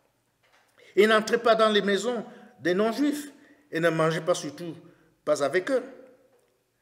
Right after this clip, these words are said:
Bien que Jésus ait dit à ses disciples qu'ils seraient ses témoins jusqu'aux extrémités de la terre, ils hésitaient. Mais le Saint-Esprit a dû les jeter littéralement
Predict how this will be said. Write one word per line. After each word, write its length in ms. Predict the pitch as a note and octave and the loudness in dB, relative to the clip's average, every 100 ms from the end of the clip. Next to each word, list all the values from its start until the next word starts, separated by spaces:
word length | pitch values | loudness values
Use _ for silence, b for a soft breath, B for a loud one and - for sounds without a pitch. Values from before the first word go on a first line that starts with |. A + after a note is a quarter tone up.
| b b | b b
Bien 140 | E4+ | -4
que 100 | D4 | 0
Jésus 380 | A#3 G3+ F3 G#3+ G#3 | 2 2 2 -2 0
ait 80 | G3 | 0
dit 240 | D#3+ F#3 | 0 0
à 60 | F3 | 0
ses 140 | F3 | 0
disciples 540 | E3+ E3 E3+ E3 C#3+ B2 B B B | -8 -10 -12 -12 -12 -12 B B B
qu'ils 160 | - F3+ | -6 -6
seraient 320 | - E3 D#3+ | 0 0 0
ses 260 | D#3+ D#3+ D#3+ | -2 -8 -6
témoins 420 | D3 C#3 C3+ B2+ - B B | -8 -8 -10 -12 -16 B B
jusqu'aux 340 | C#3+ D#3 D#3 | -20 -10 -8
extrémités 580 | D3 D3 - C3+ B2 C3+ | -6 -6 -8 -10 -12 -10
de 60 | B2 | -10
la 80 | A2+ | -12
terre, 280 | G#2+ F#2+ - _ _ _ _ _ _ _ _ _ _ _ _ _ | -12 -14 -18 _ _ _ _ _ _ _ _ _ _ _ _ _
ils 180 | B2 B2+ | -18 -10
hésitaient. 480 | C3 A#2 A#2+ C3+ B2+ C3 - _ _ _ _ _ _ _ _ _ _ | -8 -8 -12 -10 -10 -10 -20 _ _ _ _ _ _ _ _ _ _
Mais 120 | G#3+ | -6
le 60 | G#3 | -4
Saint-Esprit 840 | - F#3 E3+ C#3+ - - D3 C3+ - | -2 -4 -4 -8 -8 -16 -12 -12 -12
a 100 | C3+ | -14
dû 140 | B2+ C#3 | -10 -8
les 100 | A#2+ | -8
jeter 540 | G2+ C3+ - B2+ A#2+ | -8 -10 -8 -12 -12
littéralement 560 | B2 B2 C#3+ B2 C3+ C#3+ | -18 -18 -12 -10 -10 -8